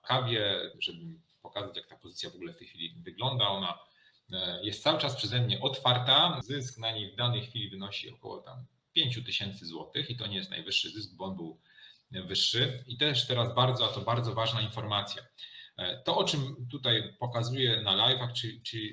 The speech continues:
bardziej to, co mówię, to jest tak naprawdę pokazanie rzeczy praktycznej, jeżeli chodzi o mój sposób inwestowania. Natomiast jeżeli ktoś by chciał poznać, jak wygląda mój cały proces inwestycyjny od takiej części teoretycznej, tak?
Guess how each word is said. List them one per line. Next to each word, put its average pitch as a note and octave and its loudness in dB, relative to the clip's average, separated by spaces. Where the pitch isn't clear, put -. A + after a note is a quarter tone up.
bardziej G2+ -4
to, C3 -2
co A#2+ -4
mówię, G2 0
to E3+ 4
jest G3 6
tak C3+ 0
naprawdę B2+ 4
pokazanie B2+ 0
rzeczy - -2
praktycznej, A#2 0
jeżeli A#2+ 2
chodzi A#2+ 4
o A2 -4
mój A2 -6
sposób - -12
inwestowania. G2 -4
Natomiast G#2+ -12
jeżeli A#2+ -4
ktoś B2+ 0
by A#2 0
chciał - -6
poznać, - -2
jak D3 2
wygląda G#2+ -2
mój - -18
cały G#2 -6
proces - -12
inwestycyjny A2 -2
od G#2+ -6
takiej G#2+ 0
części G#2 -2
teoretycznej, - 2
tak? - -4